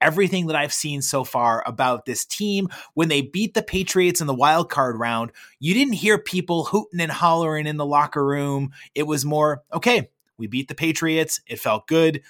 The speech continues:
but it's one game. It's one game on our destination to try to win this Super Bowl."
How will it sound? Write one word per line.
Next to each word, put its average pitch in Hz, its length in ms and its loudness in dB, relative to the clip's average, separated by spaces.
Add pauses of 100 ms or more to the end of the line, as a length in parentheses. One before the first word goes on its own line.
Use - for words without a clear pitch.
(120)
but 156 120 2
it's 143 140 0
one 143 420 4
game. 117 420 -2
It's - 200 -6
one 160 380 0
game 151 320 -4
on 143 240 0
our 135 140 4
destination 123 800 -6 (320)
to 139 80 -10
try 156 260 4
to 147 80 2
win 131 240 0
this 120 160 -2
Super 110 320 -4
Bowl." 92 320 -8